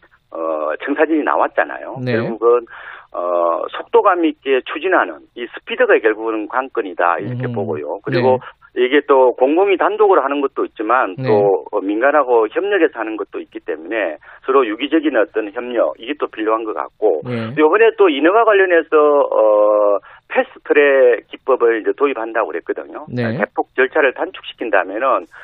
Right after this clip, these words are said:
Speaker 1: 아마도, 어, 가시적인 성과가 어느 정도 더 나오지 않을까 예상을
Speaker 2: 음.
Speaker 1: 해보고 있습니다.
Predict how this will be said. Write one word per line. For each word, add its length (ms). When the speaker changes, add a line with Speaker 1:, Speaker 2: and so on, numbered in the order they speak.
Speaker 1:
아마도, 680
어, 320
가시적인 440
성과가 400
어느 120
정도 260
더 80
나오지 380
않을까 540
예상을 280
Speaker 2:
음. 80
Speaker 1:
해보고 280
있습니다. 260